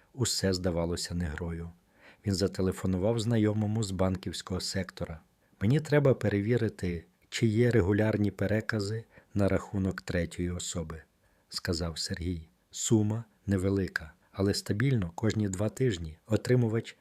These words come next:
пенсіонерка або студент, а відправник — компанія, яка належить Рудьку через офшор». «А в чому суть?» «Я думаю,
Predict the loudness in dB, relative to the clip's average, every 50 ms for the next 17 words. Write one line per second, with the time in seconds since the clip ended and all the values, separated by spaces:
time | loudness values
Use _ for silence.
0 | _ _ -4 -4 -2 -2 0 0 0 2 2 0 0 -2 -4 -8 -12 -12 -12 -20
1 | _ -8 -6 -4 -4 -4 -6 -6 -8 -8 -2 0 0 0 0 -2 -4 -6 -12 _
2 | _ _ _ _ _ _ 0 2 2 2 2 4 4 6 6 6 4 4 2 0
3 | -6 -16 _ _ _ _ _ _ 0 0 0 2 4 4 4 4 4 2 0 -2
4 | -6 -6 -6 -6 -2 -2 -2 0 0 0 0 0 0 0 0 -2 -2 -2 -2 -2
5 | -2 -4 -4 -10 -6 -6 -6 -6 -8 _ _ _ _ -4 -2 0 2 2 2 0
6 | -2 -2 -2 -6 -4 -4 -4 -4 -4 -8 _ _ _ -20 -20 _ _ _ -6 -6
7 | -4 0 2 4 4 4 2 2 2 0 0 -2 -2 -10 _ _ _ _ -20 -20
8 | _ _ 6 6 6 8 8 6 6 6 6 4 2